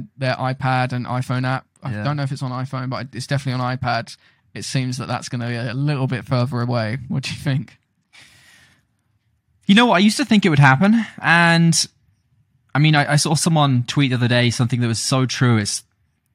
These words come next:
Speaker 3: Apple doesn't even promote Final Cut anymore when they're talking about video editing. They literally talk about DaVinci, which isn't even their
Speaker 1: Mm.
Speaker 3: software, which makes, so to me, it doesn't really seem like there is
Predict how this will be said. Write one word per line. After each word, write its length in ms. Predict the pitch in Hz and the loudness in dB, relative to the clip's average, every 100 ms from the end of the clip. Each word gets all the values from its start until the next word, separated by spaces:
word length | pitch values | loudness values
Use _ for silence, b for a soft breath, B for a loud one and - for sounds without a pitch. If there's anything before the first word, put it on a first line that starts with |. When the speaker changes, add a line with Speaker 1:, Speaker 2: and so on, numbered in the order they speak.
| _ | _
Speaker 3:
Apple 580 | 131 147 - 170 143 113 - | 2 2 2 0 0 -2 0
doesn't 320 | 131 123 123 | 2 2 0
even 300 | 127 110 117 | 0 0 0
promote 380 | - 117 113 113 _ | 0 0 0 -2 _
Final 340 | - 104 95 | -6 -4 -4
Cut 280 | 95 107 98 | -4 -4 -2
anymore 420 | 107 98 95 92 | -2 0 0 -2
when 160 | 92 98 | -2 0
they're 100 | 98 | -2
talking 360 | 95 117 117 104 | -2 -4 -4 -2
about 180 | 95 95 | -2 0
video 200 | 107 98 | 0 0
editing. 280 | 92 92 | -2 -2
They 80 | 98 | -2
literally 540 | 101 113 - 110 95 - _ _ | -2 -2 -2 -4 -4 -10 _ _
talk 240 | - 107 | -4 -2
about 220 | 101 98 | -2 -2
DaVinci, 580 | - 101 107 - 98 90 - _ | -2 -2 -2 -2 -6 -6 -14 _
which 180 | 110 - | -8 -4
isn't 200 | 107 131 | -4 -4
even 220 | 139 139 | -2 0
their 120 | 107 | -2
Speaker 1:
Mm. 40 | 95 | -2
Speaker 3:
software, 440 | 113 98 - 98 | -4 -6 -4 -4
which 180 | 113 - | -2 0
makes, 440 | 143 143 - - - _ B B B | 2 2 0 -6 -8 _ B B B
so 180 | - 147 | 0 2
to 140 | - | 4
me, 180 | 156 165 | 4 4
it 80 | 147 | 4
doesn't 200 | 151 160 | 2 2
really 140 | 156 | 2
seem 220 | 147 143 | 2 2
like 180 | 139 127 | 2 0
there 260 | 120 117 120 | 0 0 0
is 380 | 120 113 - | 0 0 -4